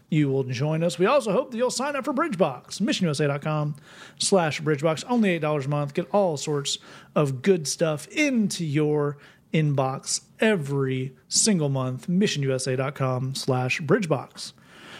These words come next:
That is the rarely seen double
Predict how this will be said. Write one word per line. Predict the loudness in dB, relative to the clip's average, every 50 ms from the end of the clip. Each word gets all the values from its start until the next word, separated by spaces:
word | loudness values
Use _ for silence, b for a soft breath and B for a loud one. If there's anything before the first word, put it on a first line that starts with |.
| B B 4
That | 6 6 6 4 0 -4 -4 -2
is | 0 0 2 2 0 -2 -4 -6 -6 -4
the | 0 2 2 4 4
rarely | 2 2 2 4 4 4 2 2 -2 -4 -4 -2 -2 0 0
seen | 0 0 -2 -2 -2 -2 -2 -2 0 0 -2 -2 B B B B B B B -20 _ -6 -4 -4 -2 -4 -4 0
double | 2 4 4 4 2 0 -2 -2 -2 -2 -2 -2 -4 -6 -6